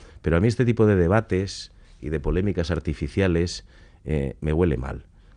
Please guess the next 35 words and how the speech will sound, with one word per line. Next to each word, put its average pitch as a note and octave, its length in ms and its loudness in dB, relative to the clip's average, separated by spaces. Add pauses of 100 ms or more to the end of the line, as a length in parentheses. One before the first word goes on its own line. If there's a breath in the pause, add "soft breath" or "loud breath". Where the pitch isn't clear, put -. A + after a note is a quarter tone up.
(180 soft breath)
eh, C#2 120 -8
porque D2 240 -4
al D2+ 40 -4
final F#2+ 260 0
son A2+ 220 -2
debates, G2 680 0
eh, C2 260 -6
que D#2+ 100 -8
se D#2 140 -8
generan G2 400 -2
de D#2 80 0
forma G2+ 260 -2
muy F#2 160 0
artificial G2 720 -4
y D#2+ 80 -16
que D#2 100 -12
solamente G2+ 400 -8
benefician F#2 540 -8
al D2+ 100 -8
mundo A2 200 -6
de F#2+ 100 -4
Bildu C3 260 -8
y G#2 60 -6
al D2+ 100 -8
P D#2 120 -10
P. - 120 -18
Es - 560 -20
decir, F2 180 -8
esa G2 140 -8
especie G2+ 340 -6
de F2 140 -2
tensión E2+ 460 -8
permanente G#2+ 580 -6
entre G#2 280 -6
ambos, A#2 440 -10